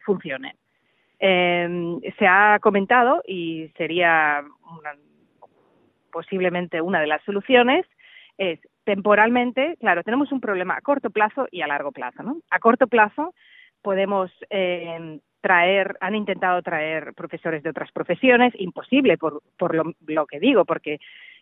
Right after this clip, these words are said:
en otras profesiones se cobra más, ¿no? Entonces, claro, por, tiene que ser vocacional, pero yo ya estoy cobrando X, ¿no? Como abogado o como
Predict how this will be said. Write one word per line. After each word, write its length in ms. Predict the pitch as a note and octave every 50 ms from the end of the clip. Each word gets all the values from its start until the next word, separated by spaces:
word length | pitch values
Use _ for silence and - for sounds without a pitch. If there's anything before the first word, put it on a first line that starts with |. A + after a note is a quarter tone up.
| _ _ _ _
en 140 | G3+ F#3 F#3+
otras 240 | F#3+ - G3 F3+ -
profesiones 500 | - F#3 - G3 - G#3+ A3 B3 C4+ -
se 100 | - E3+
cobra 340 | - - G3 F#3+ F#3 F3+ F3+
más, 260 | G#3 A#3 G3 D3 - _ _ _ _
¿no? 260 | - F#3 A#3 E4+ G4+ - _ _
Entonces, 340 | E3+ E3+ E3 F#3 F3 F#3+ -
claro, 260 | - G#3 F3 E3 D3
por, 220 | - - E3 D#3 - _ _ _ _ _ _ _ _ _
tiene 160 | - A3 A#3
que 80 | A3 A3
ser 120 | A3+ G#3+ G3
vocacional, 440 | G3 - F#3+ F3+ - F#3+ A3 A3+
pero 160 | G#3 F#3+ E3+ F3+
yo 100 | F3+ F#3+
ya 80 | F#3+ F#3
estoy 200 | F3+ - F#3+ -
cobrando 420 | - - F3+ F3 F#3 F3+ E3+ F3 E3+
X, 380 | - G#3 G3 - - G#3+ C#4+ - _ -
¿no? 220 | G#3+ F#3+ G#3+ C#4+ -
Como 200 | G#3+ F#3+ D#3+ D3
abogado 520 | D#3 E3 D3+ D#3+ E3 E3+ E3+ E3+ E3+ E3
o 60 | E3+
como 400 | - E3 D#3+ D#3 D#3 D#3 D3 -